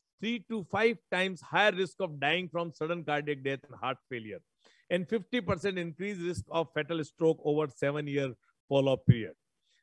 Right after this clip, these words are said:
This is one paper which is level of vitamin D and cardiometabolic disorder. It is a systemic review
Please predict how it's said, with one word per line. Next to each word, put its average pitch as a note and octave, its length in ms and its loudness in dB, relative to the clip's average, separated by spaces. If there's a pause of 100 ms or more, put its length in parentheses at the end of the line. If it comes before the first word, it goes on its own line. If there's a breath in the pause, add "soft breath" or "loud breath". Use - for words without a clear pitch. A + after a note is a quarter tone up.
This D#3 200 -2
is G3+ 320 6
one D#3+ 200 -2
paper D#3+ 400 0
which E3+ 180 -6
is F3 120 -2
level E3 380 2
of D#3 100 0 (160)
vitamin D3+ 460 -6
D F3+ 160 -6
and F#3 180 -4
cardiometabolic D3+ 800 0
disorder. F3+ 540 4
It C#3+ 140 -8
is D3 100 -4
a C#3+ 60 -2
systemic E3+ 520 -4
review E3+ 380 0